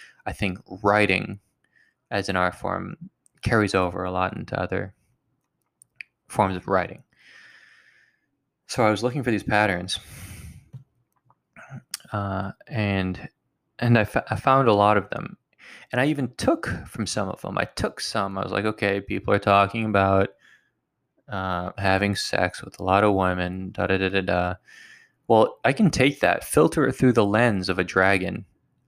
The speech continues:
and that will be a unique thing. Uh, so I did s-,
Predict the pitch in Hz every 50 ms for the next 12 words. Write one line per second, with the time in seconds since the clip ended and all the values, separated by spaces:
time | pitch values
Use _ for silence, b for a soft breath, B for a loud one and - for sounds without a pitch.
0 | _ - - 107 98 95 95 95 92 95 - - _ _ _ _ _ _ _ _
1 | _ _ _ _ _ _ _ 113 110 120 113 113 - 117 113 110 110 110 104 104
2 | 98 98 92 98 98 98 92 90 - 95 - - 98 92 92 101 - 110 113 _
3 | _ _ _ _ _ _ _ _ _ _ _ _ _ _ _ _ _ _ _ _
4 | _ _ _ _ _ _ _ _ _ - - _ _ - 110 104 101 101 98 -
5 | - - 110 104 104 117 123 120 117 - - - -